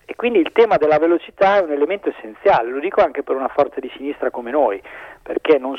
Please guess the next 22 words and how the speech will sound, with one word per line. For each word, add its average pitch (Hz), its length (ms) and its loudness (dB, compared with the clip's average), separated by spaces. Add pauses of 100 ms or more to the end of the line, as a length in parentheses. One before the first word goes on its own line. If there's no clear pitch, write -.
solo 214 240 4
noi 151 360 0
siamo 143 420 2
europeisti 131 680 -2
convinti 135 720 -4
e 120 100 4
abbiamo 123 680 2
fatto - 300 0
di 123 160 -14
tutto, 180 220 -6
il 120 100 -4
P 131 100 -16
D 156 120 -6
credo 131 240 0
che 110 120 -14
sia 117 140 -8
stato 135 480 0 (680)
protagonista 147 720 -2
di 135 80 0
questo 131 260 -2
grande 135 320 2
accordo 147 420 0